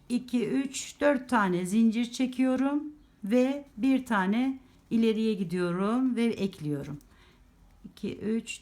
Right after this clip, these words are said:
dört tane zincir çekiyorum, ileriye gidip ekliyorum. Bakın tam köşeye kıvrım yeri. İki sıra yapacağım için iki tanesine yaptım sadece.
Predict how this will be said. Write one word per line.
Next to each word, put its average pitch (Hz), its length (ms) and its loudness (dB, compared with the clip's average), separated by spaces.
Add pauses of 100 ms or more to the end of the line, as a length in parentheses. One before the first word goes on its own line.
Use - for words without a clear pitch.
dört 254 280 -2
tane 180 340 0
zincir 214 400 0
çekiyorum, 233 880 0 (140)
ileriye 208 460 0
gidip 233 540 -2
ekliyorum. 147 640 -4 (480)
Bakın 233 240 2
tam 277 260 -2
köşeye 254 380 0
kıvrım 233 360 2
yeri. 185 280 0
İki 247 320 -4
sıra 262 240 -2
yapacağım 254 540 2
için 214 320 0
iki 247 220 -6
tanesine 220 560 2
yaptım 233 360 0
sadece. 247 680 0